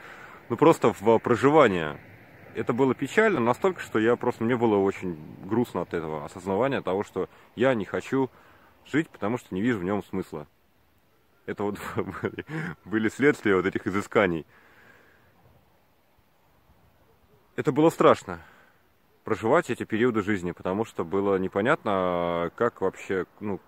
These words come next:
когда это всё закончится, закончится ли и в каком виде, потому что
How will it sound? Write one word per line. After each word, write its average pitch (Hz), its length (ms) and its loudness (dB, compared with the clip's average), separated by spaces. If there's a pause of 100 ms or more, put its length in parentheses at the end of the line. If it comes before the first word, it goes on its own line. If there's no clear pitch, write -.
(420)
когда 107 360 2
это 90 140 -2
всё - 140 -8
закончится, 131 540 -2
закончится 101 460 -4
ли 104 440 -2
и 90 40 -4
в - 60 -12
каком 117 300 -4
виде, 85 260 -6
потому 87 320 -8
что 80 340 -10